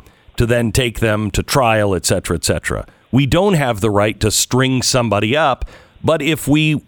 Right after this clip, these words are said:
if we were, uh, alone and we were just a bunch of individuals with no government, we would have the right to collectively get together and judge a person, and hopefully it would be fair, and then, uh,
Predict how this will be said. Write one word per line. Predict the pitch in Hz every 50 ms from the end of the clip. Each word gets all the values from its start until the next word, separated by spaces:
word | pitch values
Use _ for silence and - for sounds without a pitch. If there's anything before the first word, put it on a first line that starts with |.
| _ _ _
if | 143 151 151 - 123
we | 135 139 139 139
were, | 131 123 127 147 151 156 156 151 143 123 - - -
uh, | 113 113 - -
alone | 123 123 120 117 117 139 147 156 156 165 160 156 151 131
and | - 113 113 107 98 104 104 92
we | 101 104 98 95 95 95 90 85
were | - 104 104 107 104
just | 95 - 131 127 - - -
a | 110
bunch | 98 - 131 143 135 -
of | 135 107
individuals | 127 143 139 120 113 113 147 127 110 123 120 104 -
with | 104 110 95
no | 110 123 120 110
government, | - 131 147 151 151 123 117 127 123 - - - - - -
we | - 123 143 151
would | 131 123 151 202 233 196
have | 180 - 139 113 107 87 87
the | 98
right | 87 85 78 80 80 -
to | - 117
collectively | - - - 120 123 147 170 - - 180 143 110 113 120
get | 104 98 107 92
together | - 98 90 90 80 73 85 107 117 -
and | - 113 113 107 98 87
judge | - 135 151 170 170 143 120
a | 107
person, | 90 - - 71 64 - - 127 147 160 143 - - - _ _ _ _ _ _ _ _
and | - 85 85 85
hopefully | 110 131 127 - - 107 104 104 101
it | -
would | - 107 104 92
be | 90 80 76
fair, | - - 92 80 69 76 110 143 147 - - _ - -
and | - 120 123 131 135 113
then, | 107 104 107 107 107 117 117 104 - - _ _ _ _ _ -
uh, | 101 95 95 92 90 95 92